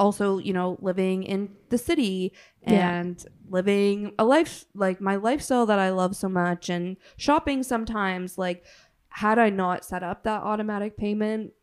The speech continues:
Speaker 2: Mm-hmm.
Speaker 1: that money I know would have been spent on less important things, and that would have taken me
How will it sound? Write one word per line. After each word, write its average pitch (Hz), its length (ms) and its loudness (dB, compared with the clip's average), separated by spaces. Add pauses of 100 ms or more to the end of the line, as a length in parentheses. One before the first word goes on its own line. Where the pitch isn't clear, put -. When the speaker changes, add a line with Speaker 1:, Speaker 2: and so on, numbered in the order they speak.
(120)
Speaker 2:
Mm-hmm. 190 380 10
Speaker 1:
that 180 180 0
money 180 520 -6
I 185 100 -2
know 185 280 -2
would 196 120 -2
have 190 80 -4
been 180 240 -4
spent 175 360 -8
on 175 440 -4 (180)
less 185 280 -4
important 175 440 -2
things, 208 360 -4
and 170 560 -4
that 175 160 -2
would 185 80 -2
have 180 140 -4
taken 170 340 -4
me 175 260 -6